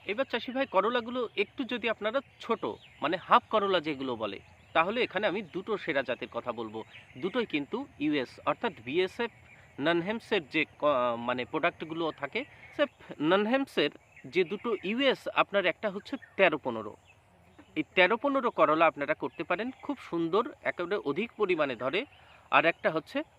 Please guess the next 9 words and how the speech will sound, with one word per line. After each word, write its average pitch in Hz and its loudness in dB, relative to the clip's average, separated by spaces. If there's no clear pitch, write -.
রোশন। 135 0
এই 180 4
দুটোই 240 -2
কিন্তু, - -2
আহ, - -4
বিএসএফ 185 0
কোম্পানির 113 -2
অর্থাৎ 247 -2
ননহেমসের। 151 -2